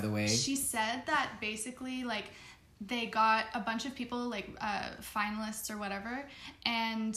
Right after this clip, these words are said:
Speaker 2: um, they put them on a helicopter, and it was a test of basically, I keep saying bas-
Speaker 1: Courage?
Speaker 2: kind of, they gave you a, um, like, a, a s-, a, uh, what's it called? A,
Speaker 1: Like a
Speaker 2: a
Speaker 1: life vest?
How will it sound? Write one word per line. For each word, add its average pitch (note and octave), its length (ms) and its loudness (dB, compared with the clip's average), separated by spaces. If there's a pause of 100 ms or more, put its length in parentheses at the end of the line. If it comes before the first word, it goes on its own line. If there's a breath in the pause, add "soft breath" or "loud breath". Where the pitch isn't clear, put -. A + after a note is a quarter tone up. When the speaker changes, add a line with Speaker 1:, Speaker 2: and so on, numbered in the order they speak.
(120)
Speaker 2:
um, G#3+ 220 4
they A3+ 100 -2
put A3+ 200 -6
them B3+ 120 2
on A#3+ 120 4
a A3+ 40 0 (100)
helicopter, G#3 800 -4 (440 loud breath)
and A3 460 2 (180)
it A#3+ 160 -2
was A3 160 -2
a G#3+ 60 -4 (240)
test A#3 460 0
of G#3 200 -6
basically, G#3 800 -6 (1000)
I A3 40 -4
keep G#3+ 180 -8
saying G#2 160 -4
bas- A2 100 0
Speaker 1:
Courage? - 380 -4 (400 loud breath)
Speaker 2:
kind C4+ 320 4
of, B3+ 120 2 (180)
they A#3+ 220 0
gave A3+ 340 -2
you C#4 140 0
a, C4 120 0 (140)
um, G#3 560 -4 (260)
like, - 280 -8
a, A3 60 -6 (560)
a A#3 40 -8
s-, - 320 -8
a, G#3 220 -6
uh, G3 240 -6 (100)
what's A3 180 -10
it G#3+ 100 -10
called? - 360 -12 (160)
A, - 40 -8 (400)
Speaker 1:
Like A2+ 120 0
a A2 60 4
Speaker 2:
a - 0 -
Speaker 1:
life G#2+ 360 2
vest? - 0 -